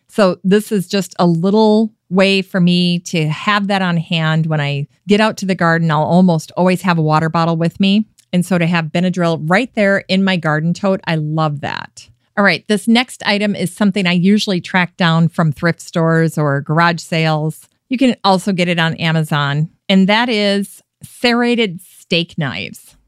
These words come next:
These are a little bit more heavy duty than, say, an Oneida steak knife, something, you know, really nice that your mom might have had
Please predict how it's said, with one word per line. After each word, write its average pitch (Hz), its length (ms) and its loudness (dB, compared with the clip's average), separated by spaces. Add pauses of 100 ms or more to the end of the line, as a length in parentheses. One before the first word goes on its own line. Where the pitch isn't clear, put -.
(160)
These 220 200 2
are 254 120 2
a 226 80 0
little 208 320 0
bit 226 180 -2
more 190 300 2
heavy 190 320 0
duty 175 400 2
than, 156 380 0
say, 165 420 0
an 175 100 2
Oneida 165 480 2
steak 156 400 -4
knife, 156 340 0
something, 160 540 0
you 180 100 0
know, 156 100 2
really 160 300 2
nice 156 360 0
that - 160 -10
your 160 100 0
mom 151 240 2
might 151 160 0
have 151 80 0
had 160 400 0